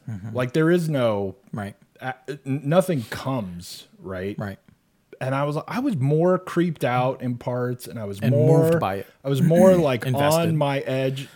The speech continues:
Speaker 2: uh,
Speaker 1: Yeah.
Speaker 2: on the edge of my seat, and I was more,
Speaker 1: Yeah.
Speaker 2: uh, tense about stuff happening. And, and you don't even get anything that
Speaker 1: It's
Speaker 2: happens in
Speaker 1: nothing.
Speaker 2: that
Speaker 1: Yeah.
Speaker 2: movie. And I'm like, "In this movie, look, look at this stuff
Speaker 1: Look at
Speaker 2: that's
Speaker 1: all the
Speaker 2: going
Speaker 1: money
Speaker 2: on,"
Speaker 1: that's
Speaker 2: and
Speaker 1: in
Speaker 2: I
Speaker 1: it. Yeah.
Speaker 2: couldn't care less,
Speaker 1: Right.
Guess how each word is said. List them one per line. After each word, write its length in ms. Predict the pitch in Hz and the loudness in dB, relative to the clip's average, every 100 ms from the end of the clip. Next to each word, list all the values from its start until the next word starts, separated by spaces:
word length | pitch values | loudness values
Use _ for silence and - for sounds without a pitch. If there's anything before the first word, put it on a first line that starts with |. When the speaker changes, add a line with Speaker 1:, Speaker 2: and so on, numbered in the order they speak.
| _ 127 | _ -2
Speaker 2:
uh, 40 | |
Speaker 1:
Yeah. 100 | 156 | 0
Speaker 2:
on 180 | 135 139 | 0 0
the 100 | 143 | 0
edge 160 | 143 | 0
of 60 | 143 | -2
my 140 | 131 120 | -2 -4
seat, 400 | - 151 143 - | -2 -2 -2 -4
and 80 | |
I 60 | 107 | -6
was 160 | 104 107 | -6 -2
more, 540 | 139 165 165 160 160 | 2 4 4 4 2
Speaker 1:
Yeah. 220 | - 104 98 - _ | -2 -6 -8 -14 _
Speaker 2:
uh, 280 | 117 107 98 92 | -4 -4 -6 -8
tense 380 | - 143 156 160 | -6 -2 -2 -2
about 320 | 151 135 117 | 0 0 0
stuff 240 | - 143 123 | -4 -4 -2
happening. 680 | 139 147 147 127 117 117 117 - _ _ _ | -4 -4 -4 -2 -2 -4 -6 -16 _ _ _
And, 420 | 135 139 135 131 143 | -4 0 0 0 -2
and 220 | 139 143 | -2 0
you 60 | 131 | 0
don't 220 | 156 170 | 2 2
even 160 | 156 123 | 0 -2
get 240 | 113 151 | -2 0
anything 440 | 262 120 - 107 | 0 -2 -6 -6
that 60 | 104 | -6
Speaker 1:
It's 80 | 101 | -6
Speaker 2:
happens 360 | 107 110 101 | -8 -6 -6
in 60 | 98 | -6
Speaker 1:
nothing. 260 | 113 170 - | -4 -4 -4
Speaker 2:
that 40 | |
Speaker 1:
Yeah. 60 | 107 | -6
Speaker 2:
movie. 180 | 107 - | -6 -10
And 120 | 123 | -8
I'm 100 | 139 | -4
like, 180 | 160 143 | -2 -2
"In 120 | 151 | 0
this 200 | 196 277 | -2 0
movie, 260 | 220 156 139 | -2 0 0
look, 260 | 151 262 - | 0 -2 -4
look 240 | 151 285 | -2 0
at 60 | 349 | 2
this 200 | 330 247 | 0 -2
stuff 380 | - - 202 262 | -6 -8 -4 -4
Speaker 1:
Look 80 | - | -2
at 20 | |
Speaker 2:
that's 120 | 131 | 0
Speaker 1:
all 60 | 127 | 0
the 60 | 123 | 2
Speaker 2:
going 20 | 139 | 2
Speaker 1:
money 60 | 147 | 2
Speaker 2:
on," 60 | 131 | 2
Speaker 1:
that's 140 | 107 | 0
Speaker 2:
and 80 | 135 | 0
Speaker 1:
in 40 | |
Speaker 2:
I 40 | 131 | 2
Speaker 1:
it. 60 | 139 | 2
Yeah. 80 | |
Speaker 2:
couldn't 220 | 180 147 127 | 2 0 -2
care 240 | 131 123 | -4 -2
less, 340 | 117 147 95 - | -2 -2 -4 -2
Speaker 1:
Right. 240 | 117 127 | 0 -2